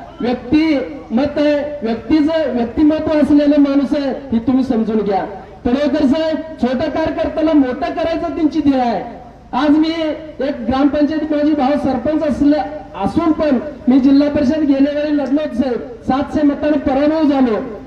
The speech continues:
त्यावेळी पडोळकर साहेबांचा साथ मला भरपूर मिळाला. आता पण पडोळकर साहेबांचं साथानं माझी गावातलं म्हणा, भागातलं म्हणा, भरपूर काम होत चाललंय.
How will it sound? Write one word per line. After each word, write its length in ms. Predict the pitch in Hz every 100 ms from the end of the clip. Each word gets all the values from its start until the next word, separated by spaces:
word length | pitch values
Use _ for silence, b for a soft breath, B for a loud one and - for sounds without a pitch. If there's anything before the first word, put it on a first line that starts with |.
| -
त्यावेळी 300 | 254 277 294
पडोळकर 440 | 277 269 277 294
साहेबांचा 480 | 285 285 302 294 302
साथ 300 | 285 285 302
मला 220 | 294 302
भरपूर 420 | 269 208 202 311 320 302 - -
मिळाला. 600 | 247 269 247 202 - - - -
आता 240 | 226 - 302
पण 160 | 330
पडोळकर 560 | 311 311 277 285 285 294
साहेबांचं 680 | 285 285 285 285 294 285 277 - - - - - - - - - -
साथानं 600 | 233 226 285 302 311 277 208 -
माझी 380 | 233 247 277 294 269 - - - - -
गावातलं 460 | 220 247 269 285
म्हणा, 320 | 285 285 285
भागातलं 500 | 285 208 208 262 285
म्हणा, 220 | 285 294 277
भरपूर 340 | 214 214 311
काम 300 | 339 330 302
होत 280 | 269 - -
चाललंय. 380 | 262 254 226